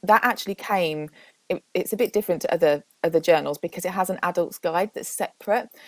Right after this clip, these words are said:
and that exactly plays into what you're saying, it, because it was all about that collaborative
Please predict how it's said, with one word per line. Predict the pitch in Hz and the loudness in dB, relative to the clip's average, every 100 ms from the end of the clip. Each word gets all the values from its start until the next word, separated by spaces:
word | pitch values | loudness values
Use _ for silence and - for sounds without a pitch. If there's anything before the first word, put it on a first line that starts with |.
| - - | -8 -2
and | 185 185 196 - | 0 0 -4 2
that | 208 - - | 4 4 0
exactly | 175 202 - 208 | 2 0 0 -6
plays | - 185 180 | 2 2 2
into | 165 175 | -6 -2
what | - | 0
you're | 165 | 0
saying, | 165 - 160 147 147 - | 0 0 0 0 -4 -8
it, | - | -8
because | 175 185 185 | -10 -4 -2
it | |
was | 175 180 | -2 -2
all | 196 214 214 | 2 4 4
about | 185 180 151 | 4 2 2
that | 160 - | 0 -4
collaborative | - 185 175 175 165 165 165 156 | -8 -2 -2 0 -4 -2 0 0